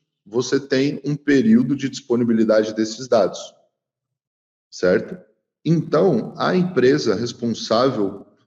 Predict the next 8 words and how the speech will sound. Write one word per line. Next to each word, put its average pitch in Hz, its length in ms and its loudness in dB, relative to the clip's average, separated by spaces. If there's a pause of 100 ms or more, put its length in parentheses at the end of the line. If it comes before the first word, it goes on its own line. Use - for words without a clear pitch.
(460)
pela, 107 320 2
a, 92 320 -4
pela 104 200 0
telefonia 107 560 0
que - 120 -10
fez 135 260 -2
essa 139 180 -6
campanha 113 560 -2